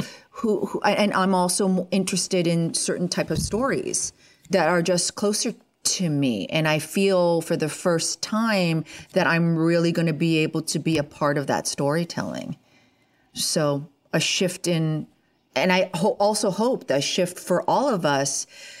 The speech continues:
Speaker 2: to even s-, start opening up how we frame these questions or how we frame development or how, actually how we frame change.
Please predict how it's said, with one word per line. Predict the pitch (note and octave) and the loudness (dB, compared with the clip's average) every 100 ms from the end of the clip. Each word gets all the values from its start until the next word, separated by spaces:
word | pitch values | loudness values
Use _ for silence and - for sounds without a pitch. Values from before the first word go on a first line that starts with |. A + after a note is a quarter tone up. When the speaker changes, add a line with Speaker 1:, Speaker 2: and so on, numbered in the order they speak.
| - - | -18 -4
Speaker 2:
to | A3+ | -2
even | A3+ G#3 G3+ G3 F#3 - | 2 2 2 2 0 -4
s-, | - - | -6 -4
start | - - - G3 G3 F#3+ G3 | -4 -2 0 2 2 2 0
opening | F#3+ G3 G#3 F#3 E3+ | 0 2 0 2 0
up | - _ _ | -2 _ _
how | - F#3 | -2 0
we | F3 E3+ | 2 0
frame | E3 - F#3+ F#3 F#3+ F#3 E3 | -2 -2 0 2 2 2 0
these | D#3+ D#3 | 0 -2
questions | - D#3+ F3+ - - - - - | 0 -2 -2 -4 -8 -8 -10 -10
or | - F3+ | -2 0
how | - F#3 | 2 2
we | F3+ F#3 | 2 2
frame | F3 - G3 F3+ F3+ F3+ - | -2 -2 2 2 2 0 0
development | E3+ D#3+ F3 D#3+ D3 | 0 2 0 0 -2
or | E3 | -2
how, | - A3 - | -2 -6 0
actually | G3 - - E3 - - | -2 0 -2 -2 -4 -8
how | F#3+ G3 | 0 2
we | F#3+ F3 | 2 0
frame | - E3 D3+ D3 | -2 -4 -2 -2
change. | - E3+ C#3+ B2 - - | -2 -2 -2 -2 -6 -8